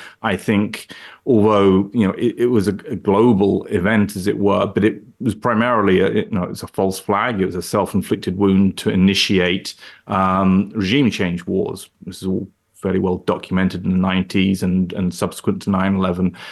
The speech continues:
Um, you know, it's straightforward in a way, sort of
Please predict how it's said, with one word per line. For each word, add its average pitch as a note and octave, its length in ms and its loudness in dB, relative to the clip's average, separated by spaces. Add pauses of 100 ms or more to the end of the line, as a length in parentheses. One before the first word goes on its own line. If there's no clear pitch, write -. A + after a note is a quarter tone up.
(160)
Um, G2 540 2
you A2 100 4
know, G#2+ 80 2
it's - 100 -4
straightforward G2 840 2
in F#2+ 160 0
a F2+ 80 0
way, F2+ 460 0
sort F2+ 200 -6
of F2 180 -2